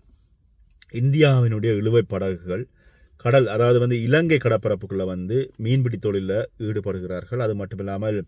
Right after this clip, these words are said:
மீன் பிடிக்கின்ற பொழுது இவர்களுடைய இலங்கை மீன்பிடி சவர்களுடைய வலைகளை அறுத்து விடுவது, அறுத்து விட்டு தங்களுடைய வலைகளை அதுக்குள்ள போடுவது, அது மட்டுமில்லாமல்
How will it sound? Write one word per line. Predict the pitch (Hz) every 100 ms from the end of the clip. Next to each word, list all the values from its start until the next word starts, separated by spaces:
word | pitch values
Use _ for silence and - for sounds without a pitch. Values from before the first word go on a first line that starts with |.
| _ - _ _
மீன் | 127 135
பிடிக்கின்ற | 120 107 107 101
பொழுது | 95 98 98 117 131
இவர்களுடைய | - 120 131 120 104 104
இலங்கை | 131 135 131 131 120
மீன்பிடி | 117 120 110 104
சவர்களுடைய | 107 101 98 95
வலைகளை | 98 101 98
அறுத்து | 98 90 98
விடுவது, | 92 95 92 104 113 - - -
அறுத்து | 101 110 120
விட்டு | 120 113
தங்களுடைய | 110 120 123 117
வலைகளை | 104 101 98
அதுக்குள்ள | 95 95 98
போடுவது, | 92 95 92 95 107 117
அது | 110 113
மட்டுமில்லாமல் | 113 110 110 110 110 113 117 107